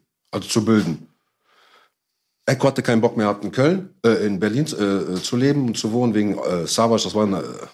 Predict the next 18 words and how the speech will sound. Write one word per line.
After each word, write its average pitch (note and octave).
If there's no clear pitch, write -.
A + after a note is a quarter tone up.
und F2+
der G#2+
hatte G#2+
irgendwie G2+
halb G2+
Berlin G#2
gegen B2+
sich B2+
da A2+
zu -
der G#2+
Zeit G#2+
gehabt. G#2+
Ist -
dann G#2
nach F#2
Köln B2
rübergekommen. C#3